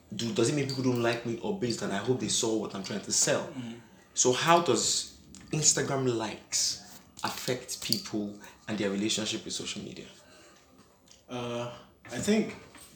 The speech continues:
Speaker 2: um, there's this movie that came out this year,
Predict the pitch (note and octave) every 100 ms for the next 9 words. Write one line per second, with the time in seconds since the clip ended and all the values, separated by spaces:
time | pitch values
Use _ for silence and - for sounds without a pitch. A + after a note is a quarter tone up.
0 | - - - - - _ - - - -
1 | _ - - - A#2+ A#2 G#2+ G#2 G2 -
2 | A2+ G3 E3+ D3+ C3+ A#2 G#2+ A#2+ A2+ G2
3 | G#2+ G#2 G#2+ G2 -